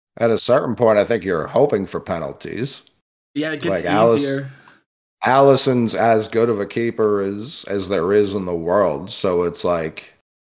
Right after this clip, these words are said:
Speaker 1: let's get, let's just sink four, hope they miss one. And that, or I guess at, at that point you still need five. But,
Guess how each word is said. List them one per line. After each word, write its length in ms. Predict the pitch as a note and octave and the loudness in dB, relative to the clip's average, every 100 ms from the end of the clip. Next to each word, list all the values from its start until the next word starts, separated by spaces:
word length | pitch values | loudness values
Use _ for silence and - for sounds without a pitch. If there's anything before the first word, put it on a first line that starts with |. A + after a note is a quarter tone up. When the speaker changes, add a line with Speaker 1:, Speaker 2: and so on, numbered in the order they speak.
| _ _ | _ _
Speaker 1:
let's 380 | F#2 F#2 F#2+ - | -4 0 0 -2
get, 400 | - F#2+ F#2 - _ _ _ _ _ _ | 0 0 0 -4 _ _ _ _ _ _
let's 260 | G#2 G2+ - | 2 2 2
just 380 | G#2 F2 - - - - _ _ | -2 -2 -10 -18 -20 -20 _ _
sink 440 | - - B2 G#2 - | -6 0 2 0 -2
four, 500 | - G#2+ A2 A2+ G#2+ | 2 6 8 8 6
hope 280 | G#2 G#2 | 2 2
they 160 | G2+ G#2 | 0 0
miss 340 | G2+ G#2 G2+ | 0 -2 -4
one. 460 | F#2+ F#2 G#2 A2+ C3 - _ _ _ _ - | -4 -2 -2 -2 -6 -10 _ _ _ _ -8
And 340 | F#2 G2 F#2+ | -4 -2 -2
that, 140 | F#2+ G2 | 0 0
or 280 | F#2 F2 - | -2 -4 -6
I 40 | |
guess 220 | F2 E2+ F2 | -6 -6 -6
at, 200 | E2 E2 | -6 -6
at 140 | E2 | -4
that 180 | F2+ F2+ | -4 -4
point 180 | F#2 E2+ | -6 -6
you 40 | |
still 200 | - F2+ | -6 -6
need 180 | E2 D#2+ | -6 -4
five. 480 | F#2+ F#2 F2 F#2 F#2+ | -2 -2 -2 -6 -4
But, 260 | F2+ - | -4 -4